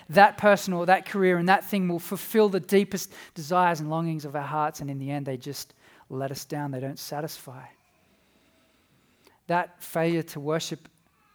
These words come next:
the God that we're created to worship is what the scriptures call sin. And that sin breaks the heart of God, that his people would reject him. To deal with that, God sent the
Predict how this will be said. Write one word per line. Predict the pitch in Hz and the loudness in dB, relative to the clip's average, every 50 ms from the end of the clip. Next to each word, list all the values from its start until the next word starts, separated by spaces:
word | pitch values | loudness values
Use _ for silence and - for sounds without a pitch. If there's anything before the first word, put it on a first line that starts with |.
| _ _ _ - | _ _ _ -14
the | 160 127 | -10 -4
God | 165 160 156 160 165 165 | 0 2 4 4 2 2
that | 160 151 | -2 -8
we're | 156 | -8
created | 147 - - 156 151 147 139 | -10 -6 -4 -4 -4 -4 -6
to | - 135 | -10 -8
worship | 131 143 143 139 - 151 135 | -6 -6 -6 -6 -8 -12 -14
is | 131 127 | -12 -10
what | 143 143 - | -10 -10 -10
the | - - | -10 -18
scriptures | - - 156 139 - 147 135 - | -14 -12 -14 -12 -12 -16 -16 -16
call | - - 143 131 | -12 -12 -12 -10
sin. | - - - - 151 143 139 143 131 120 _ _ _ _ _ _ _ _ _ _ _ _ _ _ _ _ _ _ _ - | -10 -12 -12 -10 -8 -8 -6 -8 -8 -10 _ _ _ _ _ _ _ _ _ _ _ _ _ _ _ _ _ _ _ -8
And | 147 160 | -6 -6
that | 170 165 | -6 -6
sin | - - - 180 160 151 139 | -8 -8 -6 -6 -6 -6 -8
breaks | - 160 151 151 156 151 - - - | -8 -8 -4 -4 -4 -4 -6 -10 -14
the | 160 | -12
heart | 143 - 151 139 131 | -12 -10 -10 -10 -10
of | 127 120 - | -12 -12 -12
God, | - 147 135 131 127 | -10 -10 -8 -8 -10
that | 156 143 | -12 -10
his | 147 151 131 - | -10 -10 -10 -10
people | _ - - 202 196 196 - 151 | _ -12 -8 -8 -8 -8 -10 -12
would | 131 135 131 135 | -12 -12 -12 -10
reject | 135 127 123 - 170 165 165 _ - | -12 -12 -12 -12 -12 -12 -12 _ -18
him. | - 135 131 131 127 _ _ _ _ _ _ _ _ _ _ _ _ _ _ _ _ _ _ _ _ _ - | -18 -16 -18 -18 -20 _ _ _ _ _ _ _ _ _ _ _ _ _ _ _ _ _ _ _ _ _ -14
To | - 143 | -14 -14
deal | 127 - 165 196 196 | -10 -6 -2 0 0
with | 185 180 - - - | 0 -2 -6 -6 -6
that, | 143 120 127 123 _ _ _ _ _ _ _ _ _ _ _ _ _ _ _ _ | -6 -6 -6 -8 _ _ _ _ _ _ _ _ _ _ _ _ _ _ _ _
God | - 165 165 165 165 | -4 -2 -2 -2 -4
sent | - - 170 - - | -8 -10 -10 -10 -12
the | 151 | -16